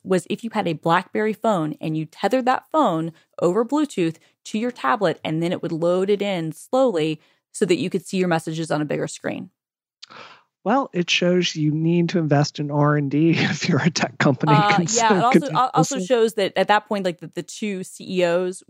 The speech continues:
Speaker 1: who were just, like, Tweedledee and Tweedledum were just, wow, disaster. There's a great book, Losing the Signal,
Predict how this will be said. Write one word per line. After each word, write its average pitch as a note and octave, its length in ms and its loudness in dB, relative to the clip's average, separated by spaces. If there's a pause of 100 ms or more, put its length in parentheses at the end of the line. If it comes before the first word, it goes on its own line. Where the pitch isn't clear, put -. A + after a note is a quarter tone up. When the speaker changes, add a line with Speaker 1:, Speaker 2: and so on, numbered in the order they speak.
(180)
Speaker 1:
who F#3 120 -12
were E3+ 360 -8
just, - 400 -14
like, E3 220 -10
Tweedledee F3 460 -4
and E3 100 -4
Tweedledum D#3+ 640 -2 (320)
were F3 160 0
just, D#3+ 460 -4 (480)
wow, D#3 560 0
disaster. E3 520 0
There's D#3+ 160 -6
a F3+ 40 -4
great F3 220 0
book, D#3+ 200 -4
Losing E3 280 -4
the D#3+ 80 -4
Signal, E3 460 -6